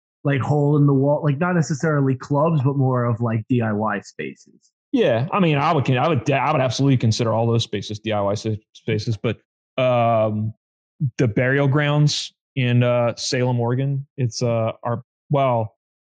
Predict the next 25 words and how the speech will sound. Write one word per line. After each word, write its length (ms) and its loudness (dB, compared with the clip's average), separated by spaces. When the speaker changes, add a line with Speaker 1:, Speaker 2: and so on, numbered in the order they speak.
Speaker 2:
when 120 2
we 120 4
first 240 0
started 200 0
playing 280 0
there, 160 2
it 40 -2
was, 380 -2
it, 320 -2
our 140 -2
buddies 340 0
in 80 -2
this 140 -4
band 260 -4
Leech 480 -2
all 220 -2
lived 180 -4
there. 400 -6
Uh, 220 -4
and 80 -12
it's 80 0
basically 260 0
just 160 0
a 60 -4
house 460 -6